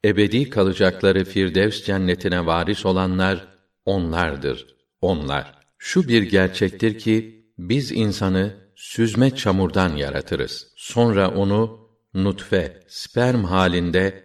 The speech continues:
sağlam bir yere yerleştiririz. Sonra nutfeyi, rahim cidarına yapışan bir hücreye, bunu da mudgaya, yani bir çiğnem et görünümündeki varlığa, mudgayı kemiklere dönüştürür,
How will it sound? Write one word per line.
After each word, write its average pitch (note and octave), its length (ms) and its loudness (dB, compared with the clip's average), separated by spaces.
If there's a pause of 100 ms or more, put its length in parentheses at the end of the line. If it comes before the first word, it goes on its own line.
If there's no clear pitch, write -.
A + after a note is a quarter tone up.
(140)
sağlam A2+ 680 0
bir F#2+ 120 2
yere D#2+ 340 0
yerleştiririz. C#2 1080 -6
Sonra F#2+ 540 0
nutfeyi, F2+ 880 -2 (240)
rahim G2 500 0
cidarına F#2 580 2
yapışan F2+ 640 0
bir E2+ 140 0
hücreye, D#2 720 -2 (260)
bunu A2 360 2
da A2 320 2 (260)
mudgaya, F#2 840 2 (360)
yani F#2+ 600 0
bir C#3 200 -4
çiğnem G#2 520 0
et - 240 -6
görünümündeki F2+ 840 -2
varlığa, E2 720 -2 (240)
mudgayı G#2+ 720 2
kemiklere F#2 640 0
dönüştürür, G2 760 -2